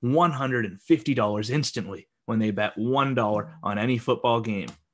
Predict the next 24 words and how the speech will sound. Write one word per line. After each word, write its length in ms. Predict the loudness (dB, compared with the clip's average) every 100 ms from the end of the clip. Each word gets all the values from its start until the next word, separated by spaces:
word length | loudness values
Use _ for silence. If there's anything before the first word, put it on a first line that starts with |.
| _ _
Well, 120 | 2
listen 240 | 4 4 2
up, 180 | 0 -4 _
because 320 | -4 -2 -2
you 100 | 0
don't 240 | 2 0 0
want 160 | 0
to 60 | 0
miss 240 | -2 -4
this. 380 | -6 -6 -8 -18 _ _ _ _ _
Head 200 | 2 2
to 100 | 2
the 80 | -2
DraftKings 540 | 0 0 0 -4 -2
Sportsbook 460 | 0 0 2 0 0
app 180 | -4 -4
now 260 | -4 -6 -8 -8
and 120 | -4 -2
place 240 | 0 -2
a 60 | -2
bet 220 | -4 -2
of 140 | -2
one 260 | 0 2 2
dollar 360 | 0 -2 -4